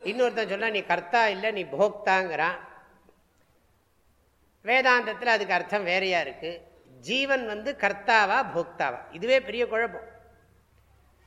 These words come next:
ஜீவனுடைய ஸ்வரூபம் என்ன? கர்த்திருஸ்வரூபமா போக்திருஸ்வரூபமா? அப்படி கர்த்தாவா இருந்தா எப்படிப்பட்ட கர்த்தா? இப்ப ஜீவனுக்கு ஜாதி உண்டா இல்ல சரீரத்துக்கு ஜாதியா?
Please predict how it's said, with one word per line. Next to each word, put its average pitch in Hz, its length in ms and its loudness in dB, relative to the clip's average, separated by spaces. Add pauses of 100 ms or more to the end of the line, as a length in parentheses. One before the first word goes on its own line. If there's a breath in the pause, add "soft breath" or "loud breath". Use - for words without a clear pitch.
(140)
ஜீவனுடைய 233 580 0
ஸ்வரூபம் 233 560 -2
என்ன? 214 220 -4
கர்த்திருஸ்வரூபமா 202 1000 -4 (100)
போக்திருஸ்வரூபமா? 156 1040 -4 (1800)
அப்படி 214 260 -4
கர்த்தாவா 247 600 4
இருந்தா 220 460 0
எப்படிப்பட்ட 196 640 -4
கர்த்தா? 165 680 0 (240)
இப்ப 202 240 -8
ஜீவனுக்கு 269 720 -2
ஜாதி 208 480 2
உண்டா 190 440 0
இல்ல 190 220 -4
சரீரத்துக்கு 190 760 -4
ஜாதியா? 151 640 4